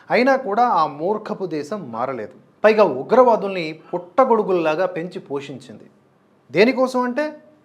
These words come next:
భారతదేశాన్ని ఇరుకున పెట్టడానికి. ఈరోజు అదే ఉగ్రవాదం ప్రపంచానికే సవాలు విసురుతోంది. ఉగ్రవాదం అంటే made in పాకిస్తాన్, ఈ యొక్క గొప్ప గౌరవాన్ని సంపాదించుకుంది. అలాంటి ఒక పాపపు దేశం పాకిస్తాన్,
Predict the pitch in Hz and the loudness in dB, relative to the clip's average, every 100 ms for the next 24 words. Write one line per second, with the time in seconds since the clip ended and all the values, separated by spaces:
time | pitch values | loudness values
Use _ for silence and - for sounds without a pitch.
0 | _ _ - 135 175 233 214 202 220 202 | _ _ -12 -4 -2 -2 -4 -4 -4 -8
1 | 170 180 160 143 127 113 101 - _ _ | -6 -8 -10 -10 -12 -14 -16 -20 _ _
2 | _ _ _ 139 185 180 147 185 254 226 | _ _ _ -2 0 2 4 8 8 8
3 | 196 214 208 208 - - 240 269 269 247 | 0 0 0 -2 -4 -4 -2 -4 -4 -2
4 | 240 240 262 254 208 202 180 160 151 120 | 0 -2 -4 -4 0 -2 -4 -10 -12 -14
5 | 104 _ _ - 156 220 226 220 214 208 | -18 _ _ -6 0 4 4 4 0 0
6 | 262 262 135 165 190 233 233 165 165 170 | 0 0 -2 0 0 -2 -2 -4 -4 -6
7 | - 170 180 135 104 - _ 185 214 165 | -8 -2 -2 -2 -8 -20 _ -4 -4 -4
8 | 151 - 214 196 208 202 185 175 143 151 | -10 -4 -2 0 0 0 -2 -8 -10 -10
9 | 139 - 123 104 - - - - 143 185 | -10 -18 -20 -20 -20 -20 -20 -4 0 2
10 | 185 160 147 - - _ _ 135 151 220 | 0 -6 -6 -10 -18 _ _ -2 2 2
11 | 254 - 180 170 - 123 - 120 139 180 | 0 -4 -4 -4 -6 -16 -10 -6 -6 -8
12 | - 147 110 | -10 -10 -10